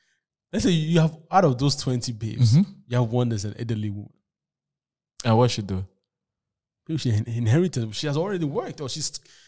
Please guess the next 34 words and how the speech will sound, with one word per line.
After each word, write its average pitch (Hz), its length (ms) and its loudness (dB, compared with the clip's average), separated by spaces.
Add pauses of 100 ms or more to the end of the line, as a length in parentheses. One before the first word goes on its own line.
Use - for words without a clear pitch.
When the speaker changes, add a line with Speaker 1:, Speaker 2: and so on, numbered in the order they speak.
(220)
Speaker 1:
high 123 160 -4
profile 147 320 4
job. 113 400 -2 (760)
She - 140 -8
can 143 160 0
easily 185 300 -2
give 143 220 2
you, 135 80 2
like, 107 220 -2
three 127 180 -4
K 110 240 -4
just 147 180 -2
for 117 120 0
you 113 60 2
to 107 120 -10
be 120 180 -10
there. - 140 -18 (1160)
And 123 120 0
the 127 80 4
rest 170 380 2
is 113 140 0
just, 139 200 -2
like, 107 200 -2
those 147 240 -6
little, 127 240 -6
little 123 220 -8
two 139 120 -6
hundred 120 220 -4
Ks 120 260 -4
here 117 240 -4
and, 113 180 -8
here 117 240 -4
and 110 140 -10
there. 107 220 -14